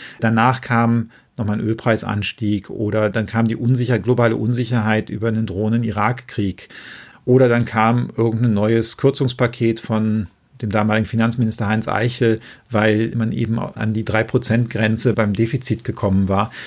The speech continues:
und hat's dann quasi wieder die, die, die Erholung zum Abbrechen gebracht. Wenn die dann einmal stabiler ist, dann, dann, dann reicht so ein kleiner Schock nicht mehr in, in der Form. Das ist eben die Lektion, die auch für den Moment, glaube ich, sehr wichtig ist.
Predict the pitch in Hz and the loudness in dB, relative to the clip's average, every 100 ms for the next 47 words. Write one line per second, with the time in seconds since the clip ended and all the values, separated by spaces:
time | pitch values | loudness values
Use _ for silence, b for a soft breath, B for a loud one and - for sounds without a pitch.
0 | B - 98 - 101 107 117 - 113 107 | B -4 -2 0 0 0 -2 -2 -2 0
1 | 104 110 101 - 110 - - 101 113 98 | 2 2 0 -4 -10 -8 -6 0 2 2
2 | 113 113 101 - 104 120 110 110 92 82 | 2 2 0 -2 -2 0 0 0 -4 -6
3 | 87 - - - b - 113 117 113 120 | -8 -8 -18 -20 b -2 4 4 4 4
4 | 123 - 104 120 143 139 131 - 120 123 | 4 4 2 4 4 4 2 2 0 0
5 | 123 123 113 113 107 107 107 113 113 120 | -2 -2 0 0 0 -2 -2 -2 0 0
6 | 123 113 113 104 - 143 - 107 98 98 | -2 0 2 0 0 -2 0 0 0 0
7 | - 98 101 101 107 - 101 95 120 123 | 0 -2 -2 -2 -2 -2 -4 -2 -4 -6
8 | B B B B - - 143 131 131 127 | B B B B -2 0 2 2 4 2
9 | - 135 143 135 120 - - 123 117 117 | 2 0 2 2 -2 -4 -2 0 2 2
10 | 117 135 147 123 110 110 117 101 123 - | 2 2 2 2 2 0 0 0 -2 -2
11 | 127 - 90 - - | -4 -4 -6 -8 -12